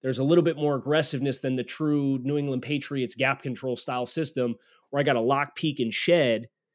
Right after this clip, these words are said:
but I'm just holding my ground at the point of attack to be able to feel the block and then beat the block across his face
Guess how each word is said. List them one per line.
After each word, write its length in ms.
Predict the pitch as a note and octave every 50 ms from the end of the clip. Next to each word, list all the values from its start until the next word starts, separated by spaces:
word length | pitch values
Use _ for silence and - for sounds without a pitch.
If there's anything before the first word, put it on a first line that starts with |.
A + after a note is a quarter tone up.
| _ _ _ _ _
but 140 | - C#3 B2+
I'm 300 | C#3 D#3+ D#3 C#3 C3+ A#2+
just 320 | A2 D3 E3 D#3 - -
holding 340 | - E3+ E3 D#3+ D3+ D3 C3
my 160 | C3 B2 B2+
ground 340 | A2 A#2+ B2+ B2+ B2+ B2+ B2+
at 80 | A#2+ -
the 60 | A#2
point 240 | G2+ - B2+ B2 A#2+
of 80 | G#2
attack 360 | A2+ - - C3+ A#2+ A#2+ -
to 60 | - B2+
be 140 | A2+ B2+
able 140 | B2 A2+ A#2
to 80 | A2 A2
feel 580 | - - - D3+ D3 D3 C#3+ C3+ B2 A#2+ A#2 - _ _ _ _ _ _ _ _ _ _ _ _ _
the 120 | C#3 C3+ C3+
block 460 | - C#3 D3+ D3+ C3 A#2 A2 G#2+ - - -
and 160 | D3 C3+ C3+
then 200 | C3+ B2+ B2 B2 - - _ _ _ C3+ B2+ A#2 G2+ _
beat 240 | - D#3 D#3 D#3 D3+
the 80 | C#3+ A#2+
block 300 | C#3 C#3 B2 A#2 - B2
across 340 | A2+ - C#3+ B2 B2+ -
his 140 | - G#2+ -
face 580 | - - D#3 C3 A#2 G#2+ F#2 - - - -